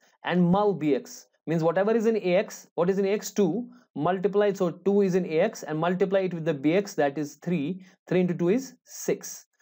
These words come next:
So six will be now in my, uh, A X, right? Now I will have in A X six. So A X will have six after this. And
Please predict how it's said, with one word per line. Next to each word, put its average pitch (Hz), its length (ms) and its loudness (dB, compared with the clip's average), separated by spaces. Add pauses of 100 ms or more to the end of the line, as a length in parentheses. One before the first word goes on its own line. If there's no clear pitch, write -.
(160)
So 156 160 0
six - 460 -2
will 180 160 2
be 180 180 0
now 156 440 0 (280)
in 151 200 0
my, 135 440 0 (480)
uh, 120 320 -2
A 156 140 2
X, - 480 -14 (400)
right? 185 280 -2
Now 123 140 -2
I 127 140 0
will 131 120 -4
have 131 240 -2
in 123 260 -6
A 190 140 2
X 202 380 -4 (400)
six. - 720 -8 (2000)
So - 140 -4
A - 80 -2
X 135 200 0
will 127 120 0
have 120 180 -4
six - 400 -8
after 127 240 -6
this. - 360 -8 (300)
And 147 240 -4